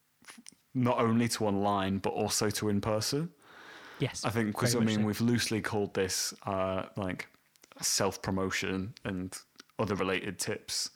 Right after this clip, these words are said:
Speaker 1: And I think one thing I've noticed when we were brainstorming this is it's so internet-centric, whereas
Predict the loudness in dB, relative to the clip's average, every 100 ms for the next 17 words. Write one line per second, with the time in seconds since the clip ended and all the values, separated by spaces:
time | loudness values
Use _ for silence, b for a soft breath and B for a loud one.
0 | B B B B B -2 0 0 -2 -4
1 | -2 2 2 4 2 2 2 0 0 0
2 | 0 2 2 2 0 0 0 0 -2 -2
3 | -2 0 2 2 4 4 4 2 -2 B
4 | B B B B B B _ 2 4 2
5 | 0 -2 -6 _ _ _ _ -2 2 4
6 | 2 0 -2 -2 -12 -14 _ _ _ -8
7 | -2 0 2 0 0 0 -4